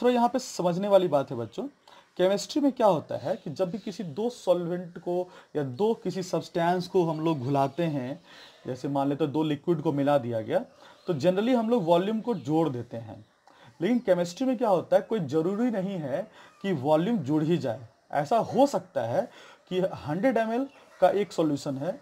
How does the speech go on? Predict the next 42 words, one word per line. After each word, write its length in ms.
और 80
दूसरा 360
मान 180
लेते 200
हैं, 160
अ, 480
फिफ्टी 340
एम 120
एल 80
का 100
solution 360
है, 160
तो 80
दोनों 300
को 120
मिला 320
दें 260
तो 100
हो 300
सकता 360
है 100
कि 100
वो 80
डेढ़ 260
सौ 140
एम 80
एल 100
हो 140
जाए, 260
लेकिन 300
possibility 480
ये 300
भी 200
है 240
कि 120
डेढ़ 300
सौ 240
से 160
कम 360
भी 120
हो 160
जाए 260